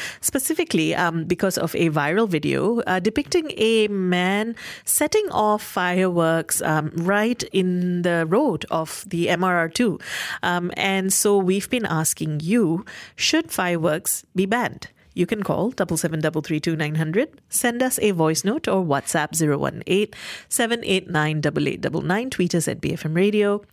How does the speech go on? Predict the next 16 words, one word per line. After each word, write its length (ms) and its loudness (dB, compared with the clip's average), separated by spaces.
In 100 0
the 80 2
meantime, 460 2
we 80 4
were 100 2
also 300 2
discussing 500 0
the 80 0
haze 400 0
earlier, 360 2
and 200 0
we've 160 0
been 140 0
asking 400 -2
you 180 2
whether 560 0